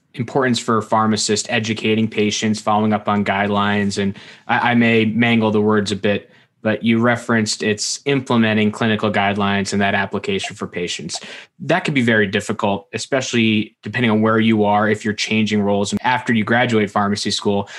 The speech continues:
we know many pharmacists go into different roles, and there's just many new medications, many new guidelines. It's difficult for pharmacists to, to keep up with that information. So with, with that as context, the use of quality measures, does that help keep people current or help keep that top of mind?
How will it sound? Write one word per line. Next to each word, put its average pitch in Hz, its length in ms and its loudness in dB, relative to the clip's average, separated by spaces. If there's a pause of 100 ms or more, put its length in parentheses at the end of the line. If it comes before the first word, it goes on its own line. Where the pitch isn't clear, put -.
we 127 80 0
know 120 80 4
many 113 220 4
pharmacists 107 440 0
go 107 120 0
into 104 140 2
different 98 280 -2
roles, 101 340 0 (260)
and 110 180 2
there's 107 100 2
just - 180 -4
many 120 220 2
new 117 180 4
medications, 110 680 2
many 107 220 2
new 104 100 2
guidelines. 101 480 0
It's - 180 -8
difficult 135 540 -2
for 110 160 -4
pharmacists 104 680 0
to, 104 180 -2
to - 140 -2
keep 131 280 -2
up - 160 0
with 117 140 0
that 98 160 0
information. 101 640 -2
So 104 300 0 (520)
with, 147 460 0
with 143 180 0
that 208 220 2
as - 100 0
context, 117 800 -2 (460)
the 139 80 0
use 208 300 2
of - 80 -2
quality 107 400 -2
measures, 104 440 -2
does 117 200 0
that 120 200 2
help 143 400 -2
keep 135 360 -4
people 120 460 0
current 123 420 2
or 104 80 2
help 117 240 -2
keep 123 220 -2
that 113 200 0
top 110 300 -2
of 110 80 2
mind? 107 380 2